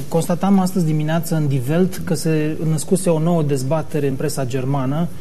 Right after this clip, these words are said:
și anume între două modele de securitate. Un model de securitate permeabil, cum este securitatea europeană, și un model mai ermetic, de tip, uh, uh, controlat, al securității Statelor Unite. Și se întrebau,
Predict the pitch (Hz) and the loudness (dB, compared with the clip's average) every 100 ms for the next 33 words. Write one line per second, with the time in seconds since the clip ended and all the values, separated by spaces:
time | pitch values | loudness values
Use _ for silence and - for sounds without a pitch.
0 | - - 151 160 180 175 165 165 151 180 | -8 -6 -2 2 4 4 2 2 4 6
1 | 175 165 147 165 151 156 151 139 156 135 | 4 2 2 2 2 0 -2 0 -2 0
2 | 131 - 135 143 143 160 143 139 147 143 | -2 -2 -2 0 2 0 0 -2 -4 -2
3 | 143 147 143 156 151 147 147 143 160 156 | -2 0 0 0 -2 0 0 2 2 2
4 | 147 139 139 143 143 - 139 139 151 147 | 0 -2 -4 -4 -4 -6 -4 -2 -2 -2
5 | 143 131 - 170 185 180 - - - - | -2 -2 -2 0 0 -2 -8 -8 -8 -6
6 | - 170 170 170 156 190 185 156 - - | 0 2 4 2 4 4 4 0 -6 -8
7 | - 170 170 165 160 190 190 175 - 160 | 0 2 4 4 4 4 4 0 -2 -2
8 | 147 156 - 170 - - 156 151 143 139 | 0 0 0 -2 -2 0 2 4 4 2
9 | 131 - - - 165 147 139 131 156 143 | -2 -8 -8 -6 -2 0 0 0 0 0
10 | 143 151 170 - - 160 156 143 143 151 | 0 2 0 -4 -6 -4 -4 -4 -4 -2
11 | 143 165 165 - 160 151 156 151 139 - | -2 -2 -2 -2 -2 0 0 0 -2 -4
12 | 117 - 165 170 160 170 180 196 180 160 | -6 -6 -4 -2 0 2 2 4 2 0